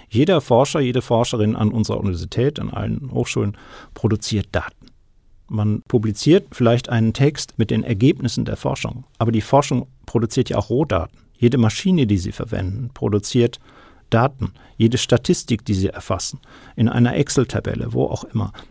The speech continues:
all das sind Forschungsdaten. Genauso im literaturwissenschaftlichen Bereich, wenn Sie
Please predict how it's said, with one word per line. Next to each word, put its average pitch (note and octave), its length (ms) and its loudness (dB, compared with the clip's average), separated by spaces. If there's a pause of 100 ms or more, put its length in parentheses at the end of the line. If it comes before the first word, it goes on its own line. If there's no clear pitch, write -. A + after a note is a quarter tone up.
(100)
all B2 180 4
das C3+ 240 4
sind C#3 160 4
Forschungsdaten. - 800 -6 (180)
Genauso A2+ 540 4 (300)
im A#2 320 6
literaturwissenschaftlichen A#2 1300 2
Bereich, - 460 -6
wenn B2 140 0
Sie G#2+ 200 0